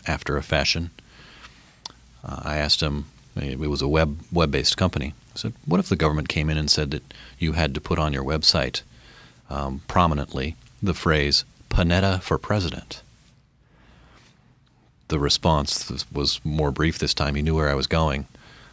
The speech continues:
He said, "Well, I just, you're just gonna say that corporations have First Amendment rights." Well, I think they do. And it's, how do you wanna frame it? Whether the rights of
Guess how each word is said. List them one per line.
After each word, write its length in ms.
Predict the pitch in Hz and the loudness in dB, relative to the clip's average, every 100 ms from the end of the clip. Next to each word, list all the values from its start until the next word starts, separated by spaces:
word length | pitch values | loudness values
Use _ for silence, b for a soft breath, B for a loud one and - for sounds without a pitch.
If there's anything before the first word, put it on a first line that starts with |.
| B | B
He 80 | - | -4
said, 180 | - - | -4 -2
"Well, 160 | 120 | -2
I 120 | 69 69 - | -2 -6 -10
just, 340 | - 78 - - | -8 -2 -2 0
you're 140 | 78 | 0
just 220 | 73 73 | 2 0
gonna 120 | - 71 | 0 0
say 200 | - 76 | 2 2
that 160 | 69 - - - | -2 -6 -20 -10
corporations 500 | - 80 78 78 80 | -2 0 2 0 0
have 140 | 80 76 | -2 0
First 220 | 78 - | -2 -2
Amendment 300 | 80 78 73 | -2 -2 0
rights." 480 | 92 76 - - - - - - _ - _ _ _ _ _ _ _ _ - | 0 0 -2 -4 -4 -10 -20 -20 _ -20 _ _ _ _ _ _ _ _ -4
Well, 640 | 80 73 69 73 107 139 - - - - - _ _ _ _ _ B B B B B | 0 2 4 4 2 0 -6 -20 -20 -20 -20 _ _ _ _ _ B B B B B
I 120 | 107 | 2
think 180 | 127 107 | 4 4
they 140 | 85 | 2
do. 260 | 76 71 64 | 2 0 2
And 100 | 92 | 4
it's, 300 | 107 - - - - - - - - - - - - - | 4 4 0 0 -20 -20 -20 -20 -20 -16 -16 -12 -12 -4
how 260 | 117 135 | 2 4
do 80 | 135 | 8
you 80 | 110 | 8
wanna 200 | 90 78 | 8 4
frame 280 | - 82 67 | 4 2 2
it? 80 | - - - - - | -6 -16 -20 -20 -20
Whether 600 | - 90 85 85 80 78 - | -4 2 2 4 2 0 -4
the 100 | - | -4
rights 460 | 73 78 92 - - | 2 2 4 2 0
of 440 | - 73 - - | -2 -4 -4 -14